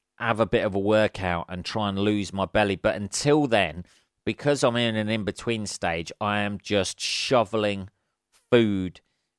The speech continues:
into my mouth. And because I'm not young anymore, not a young spring chicken, uh, my metabolism seems to have just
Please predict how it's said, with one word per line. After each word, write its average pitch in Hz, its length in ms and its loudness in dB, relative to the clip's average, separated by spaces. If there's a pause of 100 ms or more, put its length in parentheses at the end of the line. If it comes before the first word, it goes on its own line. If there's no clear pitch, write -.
into 107 340 -2
my 101 160 0
mouth. 98 340 -2
And 107 100 -8
because 147 320 4
I'm 143 220 2
not 120 260 2
young 151 300 8
anymore, 98 600 0 (880)
not 131 260 2
a - 20 -2
young 139 240 2
spring 135 420 -2
chicken, 101 520 -4 (1000)
uh, 107 420 0
my 123 160 0
metabolism 117 840 -2
seems 113 400 -6
to 113 120 0
have 104 180 -2
just 113 340 0